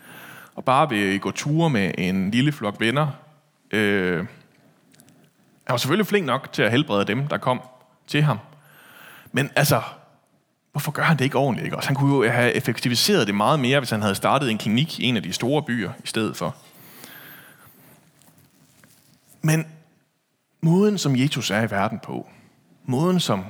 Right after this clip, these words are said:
Gud er i den brændende tornebusk, den viser os, hvordan Gud virker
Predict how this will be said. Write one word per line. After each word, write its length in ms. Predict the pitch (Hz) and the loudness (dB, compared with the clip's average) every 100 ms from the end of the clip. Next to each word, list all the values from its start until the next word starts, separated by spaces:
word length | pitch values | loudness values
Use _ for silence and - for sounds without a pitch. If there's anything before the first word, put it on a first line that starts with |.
| - | -6
Gud 240 | 127 147 151 - - | 0 0 -2 -8 -4
er 180 | 104 127 - | -2 -2 -8
i 60 | 113 | -12
den 140 | 98 | -8
brændende 340 | 92 92 120 113 | -4 -2 0 -2
tornebusk, 680 | - 104 120 - - - - _ _ _ _ _ _ _ _ - | -2 -2 -4 -6 -12 -14 -20 _ _ _ _ _ _ _ _ -2
den 180 | 131 | 0
viser 300 | 147 170 - | 0 -2 -6
os, 300 | - - - - | -8 -8 -10 -12
hvordan 280 | - 90 95 - | -6 -4 -6 -8
Gud 200 | - 120 135 - | -6 -6 -6 -8
virker 340 | 90 98 - | -6 -4 -6